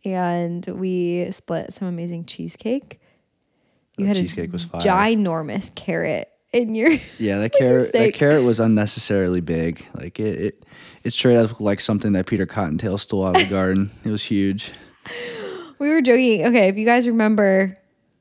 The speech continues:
Speaker 1: Bugs Bunny and Elmer Fudd, it was like a What's Up Doc sized carrot that came
Speaker 2: Just
Speaker 1: with the
Speaker 2: straight
Speaker 1: steak.
Speaker 2: out of the garden, not even cut.
Speaker 1: <laughs>
Speaker 2: Yeah.
Speaker 1: It's huge. Anyways, it was a delicious dinner. And
Speaker 2: Very
Speaker 1: then
Speaker 2: good.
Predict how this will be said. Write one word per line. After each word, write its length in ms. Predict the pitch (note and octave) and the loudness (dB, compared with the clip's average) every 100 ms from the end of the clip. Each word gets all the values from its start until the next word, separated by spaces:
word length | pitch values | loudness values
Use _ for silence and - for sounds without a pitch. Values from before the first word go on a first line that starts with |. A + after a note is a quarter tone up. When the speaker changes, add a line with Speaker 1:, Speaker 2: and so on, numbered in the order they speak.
| _ D4+ F#3+ | _ -18 -6
Speaker 1:
Bugs 280 | F3 E3+ F3 | -4 -4 -2
Bunny 380 | F3 E3+ F#3 G#3 | -2 0 0 -2
and 100 | F#3+ | -2
Elmer 280 | F3+ F#3+ A3+ | -4 0 -2
Fudd, 600 | - F3+ G3 G#3+ C4+ C4 - | 0 0 0 -2 -8 -12 -4
it 100 | G#3 | 0
was 180 | A#3 | 2
like 180 | B3+ A#3+ | 2 2
a 80 | - | 2
What's 340 | G#3+ G3 G#3 A#3 | 2 2 2 2
Up 220 | G3 - | 2 2
Doc 440 | F3+ D#3+ - - - - | 2 2 -2 -8 -18 -8
sized 600 | - F#3 F3 F3+ G3 - | 0 2 4 2 -2 -10
carrot 540 | - G3 F3 - - - | -2 0 2 0 -4 -4
that 120 | G3+ | 0
came 180 | G#3 F#3+ | 0 2
Speaker 2:
Just 40 | |
Speaker 1:
with 120 | F#3 | 0
the 100 | - | -2
Speaker 2:
straight 280 | G3+ - A2+ | -2 2 4
Speaker 1:
steak. 60 | A2+ | 4
Speaker 2:
out 100 | G#2 | 2
of 40 | |
the 60 | G#2 | 0
garden, 420 | F#2+ F#2 F2 F#2 | 0 0 0 0
not 160 | F#2 | 2
even 200 | G2+ G2 | 2 2
cut. 360 | F#2+ G2 F#2 - | -4 -2 -4 -4
Speaker 1:
<laughs> 40 | F#2 | -8
Speaker 2:
Yeah. 260 | F2+ G2+ | -8 -6
Speaker 1:
It's 280 | - - - - | -8 -10 -14 -12
huge. 360 | E4 E4 D4+ - - - - | -8 -6 -8 -12 -16 -10 0
Anyways, 480 | D4 D4 A#3+ G#3 G#3+ | 4 6 4 4 2
it 80 | |
was 160 | E4 G#4 | 4 4
a 80 | F#4+ | 6
delicious 520 | C4+ A#3 A3+ A#3 A#3 | 6 4 4 2 -2
dinner. 460 | - F#3+ F3+ F#3 G3+ - - A3 | 0 0 0 -2 -4 -14 -16 -4
And 160 | - A#3 | 2 4
Speaker 2:
Very 100 | G#3+ | 4
Speaker 1:
then 460 | G#3+ G3+ G3+ G#3 | 4 4 2 2
Speaker 2:
good. 140 | A3 | -2